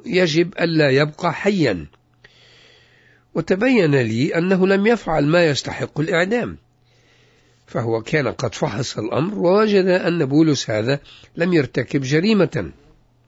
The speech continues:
ولكن بولس قد استأنف دعواه إلى جلالة القيصر، ولذلك أنا مضطر، بل قررت أن أرسله إليه. ولكن ليس لي شيء أكيد أكتبه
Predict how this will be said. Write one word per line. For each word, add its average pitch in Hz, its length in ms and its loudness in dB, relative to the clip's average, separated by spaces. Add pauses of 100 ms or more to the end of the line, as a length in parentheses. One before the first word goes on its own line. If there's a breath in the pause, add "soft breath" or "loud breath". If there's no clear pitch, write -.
(1120 loud breath)
ولكن 233 460 2
بولس 202 400 2 (220)
قد 196 140 0
استأنف 196 580 0
دعواه 139 580 0 (460 soft breath)
إلى 151 160 4
جلالة 113 540 0
القيصر، 175 540 -2 (640 soft breath)
ولذلك 175 800 0 (360 soft breath)
أنا 151 140 4
مضطر، 143 520 0 (280)
بل 131 120 -4
قررت 156 640 -2
أن 156 220 0
أرسله 117 580 0
إليه. 127 440 -2 (680 loud breath)
ولكن 175 400 -2
ليس 185 260 0
لي 165 220 0
شيء 156 500 0
أكيد 160 500 0 (420 soft breath)
أكتبه 151 680 0